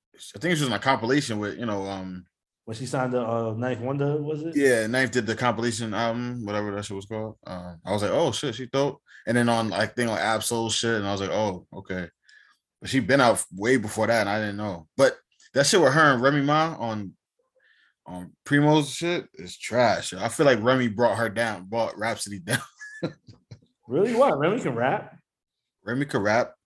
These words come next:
Speaker 1: but lately I feel like Remy can't rap. Like, lately,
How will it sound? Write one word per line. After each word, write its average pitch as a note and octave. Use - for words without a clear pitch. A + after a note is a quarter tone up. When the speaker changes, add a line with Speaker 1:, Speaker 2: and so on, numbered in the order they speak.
Speaker 1:
but F#2+
lately C3
I B2
feel B2+
like A2+
Remy B2
can't A2
rap. G#2+
Like, F#2
lately, F2